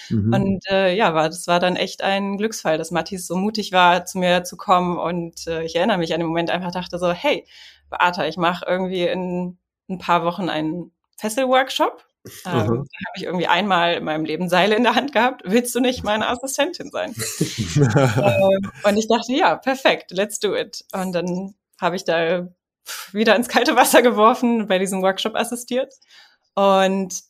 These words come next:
Speaker 2: dann ging's total los. Dann hatte ich richtig Bock, ganz viel darüber nachzudenken. Dann hab ich
Speaker 1: Ja.
Speaker 2: noch meine, also ich hab Kulturwissenschaft studiert, ähm, zu der Zeit, hab meine Masterarbeit über die Kunst des Fesselns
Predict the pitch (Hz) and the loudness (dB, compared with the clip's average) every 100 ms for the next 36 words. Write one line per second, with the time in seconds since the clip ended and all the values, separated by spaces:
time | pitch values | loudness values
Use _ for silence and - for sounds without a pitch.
0 | - 180 180 170 170 160 160 156 165 175 | 0 2 2 -2 -6 -6 -4 -4 -6 -2
1 | 180 175 170 175 175 180 185 175 160 160 | -2 -4 -8 -4 -4 -4 -8 -6 -4 -2
2 | 170 175 160 160 160 160 165 208 240 - | -4 -4 -6 -6 -4 -4 0 2 0 -4
3 | 214 196 196 185 185 185 170 156 160 - | 0 2 2 -2 -4 -2 -2 -4 -2 0
4 | 101 165 156 143 160 170 - - _ _ | 0 -4 -6 -6 -8 -8 -16 -20 _ _
5 | 160 156 160 - 185 254 254 226 196 190 | -14 -8 -8 -4 -2 0 0 0 -2 -2
6 | 185 - 180 175 180 175 175 - 175 175 | -2 -6 -4 0 4 4 2 -4 -4 -2
7 | 170 170 175 170 165 - 165 160 170 175 | 0 -2 -2 0 -2 -2 -2 0 -2 -2
8 | 156 156 196 226 - 180 175 160 165 - | 0 4 2 2 2 2 4 4 2 -2
9 | 175 165 160 175 - 170 - 160 - 170 | -8 -4 -4 -4 -4 -6 -6 -12 -8 -8
10 | 170 160 165 175 - | -4 -4 -2 -4 -8